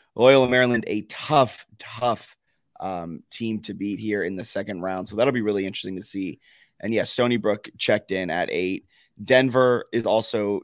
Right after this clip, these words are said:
technically ranked higher in the R P I than J M U is. That could be a potential, um, third round date. Denver's number nine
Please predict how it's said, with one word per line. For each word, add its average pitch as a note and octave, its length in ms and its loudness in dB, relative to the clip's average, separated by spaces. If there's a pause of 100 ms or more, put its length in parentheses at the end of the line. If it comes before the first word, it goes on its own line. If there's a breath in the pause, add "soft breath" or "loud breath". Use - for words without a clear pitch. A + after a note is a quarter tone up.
technically G#2+ 640 -6 (100)
ranked A2 300 -6
higher C3 380 6
in A2+ 80 -2
the A2 140 -4
R G2+ 120 0
P G2 220 -6
I F#2+ 200 -2
than F#2 200 -6
J F#2+ 220 -6
M G2 100 -4
U A#2+ 180 2
is. A2 260 0 (360 soft breath)
That G#2+ 120 -4
could G#2+ 120 -6
be F#2+ 100 -4
a F#2+ 60 -6
potential, E2+ 800 -6
um, C2+ 440 -8 (580)
third G#2 380 -4
round F#2 440 -6
date. F2+ 520 -6
Denver's F#2+ 380 -6
number F2+ 240 -8
nine F#2 600 -6